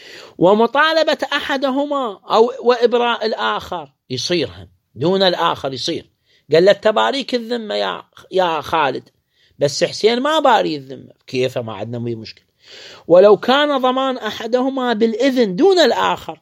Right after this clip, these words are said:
اثنين ضمنوا دين زيد، لكن خالد ضمن بإذن من زيد، وحسين كان متبرع بالضمان، رجع هو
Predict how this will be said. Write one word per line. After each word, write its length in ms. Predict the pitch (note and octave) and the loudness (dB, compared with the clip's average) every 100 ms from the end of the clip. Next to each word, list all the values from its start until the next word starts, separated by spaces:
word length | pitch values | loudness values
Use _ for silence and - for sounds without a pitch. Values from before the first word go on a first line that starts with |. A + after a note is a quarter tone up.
| _ | _
اثنين 440 | - A#3 E4+ E4+ | -8 0 2 4
ضمنوا 420 | C#4 C4 G#3 E3 A#2+ _ _ | 4 4 2 0 -2 _ _
دين 360 | B2+ F#3 G3 F3 | -4 0 0 0
زيد، 340 | D3+ A#2 F#2 _ _ _ - | 0 -2 -6 _ _ _ -2
لكن 400 | E3+ G3+ - A3+ | 2 2 0 -6
خالد 500 | - C4 D4 B3+ F#3 | -4 -4 -2 -4 -2
ضمن 480 | G#3 D4 B3+ F3 A#2 _ _ _ _ _ - | -2 -2 -4 -6 -8 _ _ _ _ _ 2
بإذن 560 | E3+ A3+ D#4 F4 E4+ | 2 4 2 2 0
من 220 | D#4+ D#4 C#4 | -2 -4 0
زيد، 400 | C4 C4+ C#4 _ _ _ - | 4 4 0 _ _ _ -2
وحسين 640 | D#3 D#3+ - A3 C4 D#4+ _ _ _ | -2 -2 -6 -4 -6 -8 _ _ _
كان 280 | E3 E3 E3+ | -4 -4 -4
متبرع 640 | D#3+ E3+ E3 A3+ A3 - | -6 -4 0 0 -2 -2
بالضمان، 540 | C#3+ C3+ B2 A#2 A2+ - _ _ _ _ _ _ _ - | -2 -2 -6 -8 -12 -20 _ _ _ _ _ _ _ -4
رجع 580 | C#3+ G#3+ A3+ B3 C4 A#3 | 2 2 4 2 2 0
هو 420 | G#3 D#4 D#4+ D#3+ | 2 2 2 0